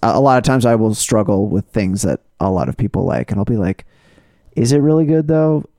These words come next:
This many people like it? Most people are pretty stupid." Uh, but yeah, sometimes something's just really, really well made and really smart, and it also happens to be very entertaining.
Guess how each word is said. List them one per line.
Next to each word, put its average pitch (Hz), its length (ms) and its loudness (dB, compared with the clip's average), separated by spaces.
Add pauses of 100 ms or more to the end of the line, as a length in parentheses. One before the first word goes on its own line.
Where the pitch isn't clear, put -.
This 131 200 -4
many 156 140 0
people 139 260 0
like 127 240 0
it? 147 300 -2
Most 175 260 2
people 135 240 0
are 82 60 -2
pretty - 340 -4
stupid." - 800 -4 (680)
Uh, 120 600 4 (160)
but 180 120 4
yeah, 208 120 4
sometimes 190 380 0
something's 190 320 -2
just 156 220 -2
really, 131 320 2
really 139 240 2
well 120 240 0
made 117 220 0
and 107 160 -4
really 117 200 0
smart, 104 500 -2
and 110 140 -2
it - 180 -6
also 107 300 -2
happens 107 280 -2
to 107 80 -2
be 107 120 -2
very 90 260 -2
entertaining. - 520 -10